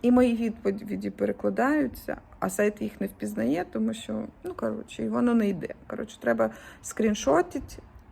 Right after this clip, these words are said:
е, фотока-, е, графії ці перекладати і потім вже завантажувати, е, відповіді на цей сайт. Тож такі справи у нас, е, з дітьми.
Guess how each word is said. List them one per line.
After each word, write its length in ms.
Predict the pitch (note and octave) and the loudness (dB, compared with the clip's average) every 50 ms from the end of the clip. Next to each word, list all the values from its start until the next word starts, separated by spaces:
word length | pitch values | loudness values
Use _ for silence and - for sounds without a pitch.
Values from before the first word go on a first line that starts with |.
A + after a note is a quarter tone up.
| - - - - - | -20 -20 -16 -10 -10
е, 60 | G#3 | -8
фотока-, 600 | - - A3 G#3+ A3 G#3 G3+ - - A3+ - - | -6 -6 -6 -4 -4 -4 -2 0 2 2 4 4
е, 200 | - G#3+ G#3+ A3 | 4 4 4 6
графії 460 | A3 A#3+ A#3 A#3 A3+ A3+ A3+ A#3 A3 A3 | 6 8 8 8 8 6 2 -2 -2 -2
ці 220 | - - - G#3 G3 | -4 -4 -4 -4 -2
перекладати 840 | - - G#3 - G#3 - - G#2+ G#2+ G#3 A#3+ C#4 D#4+ E4 - - A3+ | 0 0 2 2 0 2 2 2 2 4 2 2 0 0 -2 -4 -6
і 60 | G#3+ | -6
потім 460 | - - - - - - A2+ G#2+ G#2+ | -6 -6 -6 -6 -4 -2 -2 -2 -2
вже 260 | G#2 A2 G#2+ G#2+ A2 A2 - - - - - - - - - - | -2 -2 -2 -2 -4 -4 -8 -14 -16 -14 -14 -14 -12 -12 -8 -6
завантажувати, 1000 | G#3 G3+ G3+ G3+ G3+ G#3 - A3 A3 G#3+ G#3 G#3 G#3+ G#3+ - - - - - - - - - - - - - - - - | -2 -2 -2 -2 -2 -2 0 0 0 0 0 0 -2 -2 -2 -2 -2 -2 -2 -4 -6 -10 -12 -12 -12 -14 -16 -16 -12 -8
е, 460 | - G3+ G3+ G3+ G#3 - - - G#3+ G3+ | -4 -4 -2 -2 -2 -4 -4 -4 -4 -4
відповіді 520 | G#3+ A3 A3 - - G#3+ G#3+ G#3 G#3 G#3 G#3+ | -4 -6 -6 -4 -2 0 0 0 0 -2 -2
на 140 | G#3+ A3 A3 | -2 -2 -2
цей 240 | A3 - A3 A3 | -4 -6 -6 -6
сайт. 400 | G#3+ - - - - - - - - - - - - - - - - - - - - - - - - - | -6 -8 -10 -10 -10 -10 -10 -14 -16 -18 -20 -20 -20 -20 -20 -20 -20 -20 -20 -20 -20 -20 -20 -18 -10 -6
Тож 160 | E4+ D#4+ - | -6 -6 -6
такі 400 | - - - - - - B3 B3 | -8 -12 -14 -12 -8 -4 -4 -4
справи 640 | B3 - - - C#4+ D4 D4+ D4+ D4 C4 C4 C4 | -4 -4 -6 -2 0 2 2 2 2 4 4 6
у 80 | B3 A#3 | 6 6
нас, 480 | A#3 A#3 A#3+ A#3+ A#3+ A#3 A#3+ - - | 6 4 4 4 2 2 -2 -4 -2
е, 520 | A#3 A3+ A3 G#3+ G#3+ G#3 G#3 G#3 G3+ G3+ G#3 G#3 | -2 0 0 0 0 2 2 2 2 0 0 -2
з 200 | G#3+ G#3+ G#3+ G#3 | -4 -6 -6 -8
дітьми. 540 | G3+ G3+ A3+ A#3+ C#4+ C#4 - - D#4 D#4+ | -6 -4 -2 -4 -4 -2 -2 -2 0 0